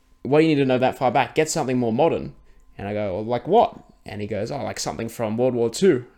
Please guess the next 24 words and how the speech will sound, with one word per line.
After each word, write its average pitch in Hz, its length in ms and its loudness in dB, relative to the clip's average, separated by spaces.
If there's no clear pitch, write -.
I'm 214 100 -10
like, 339 100 -10
"Oh, - 20 -14
yeah, 285 140 -8
yeah, 302 160 -12
that's 277 160 -14
modern. 156 340 -10
Yeah, 247 140 -8
sure. 269 320 -12
Yeah, - 200 -4
I'll, 160 320 -2
what 233 160 8
do 254 60 8
you 233 180 4
suggest 165 380 -2
that 117 100 -2
I 113 80 2
read 120 400 -2
about 101 400 -4
in, 104 320 -4
uh, 101 320 -6
World 113 240 -4
War 107 140 -4
Two?" 117 300 -8